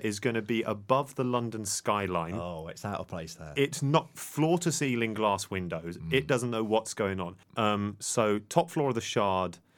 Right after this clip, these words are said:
Speaker 1: In fact, maybe, maybe I do it after they've all pitched their business plans to Alan Sugar.
Speaker 2: Yeah.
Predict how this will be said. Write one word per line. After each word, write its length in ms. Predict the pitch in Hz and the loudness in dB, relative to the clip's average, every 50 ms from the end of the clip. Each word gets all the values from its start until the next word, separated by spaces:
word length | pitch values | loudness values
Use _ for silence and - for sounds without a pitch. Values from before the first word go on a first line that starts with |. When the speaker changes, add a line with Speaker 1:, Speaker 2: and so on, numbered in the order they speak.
| _ _ - _ _ _ _ _ _ _ _ | _ _ -20 _ _ _ _ _ _ _ _
Speaker 1:
In 160 | - 156 160 | 4 4 4
fact, 400 | 156 - - 220 226 - - - - - | 4 2 2 2 2 2 -2 -6 -6 -2
maybe, 880 | 156 147 165 180 208 240 269 277 214 - 110 98 95 95 107 143 151 - _ _ _ - | 0 2 4 4 4 4 4 2 2 2 0 0 0 -2 -6 -8 -10 -12 _ _ _ -6
maybe 340 | - 127 156 190 220 208 226 | -2 0 2 2 2 2 2
I 120 | 214 190 175 | 2 0 2
do 200 | - 208 214 190 | 2 4 4 4
it 160 | 160 151 - - | 4 2 2 0
after 420 | 143 156 180 202 196 - - 147 | 2 2 2 2 0 -2 0 0
they've 200 | 135 131 135 127 | 2 2 2 2
all 100 | 143 151 | 0 -2
pitched 280 | 139 - 160 - - - | -2 -2 -4 -4 -2 0
their 100 | 143 131 | -2 0
business 320 | 127 156 165 165 165 160 | 2 0 0 0 0 -4
plans 260 | 165 - 131 117 107 107 | -2 0 -2 -2 -2 -2
to 120 | - - 123 | -6 -4 -2
Alan 180 | 123 123 120 | 0 0 -2
Sugar. 380 | 113 - - 151 165 - - - - _ _ _ _ _ _ _ _ _ _ _ _ - - - - - - - - - - 240 | -2 -2 -2 -2 0 0 -2 -6 -6 _ _ _ _ _ _ _ _ _ _ _ _ -18 -12 -10 -8 -8 -6 -6 -4 2 2 4
Speaker 2:
Yeah. 220 | - 202 294 - | 4 6 4 4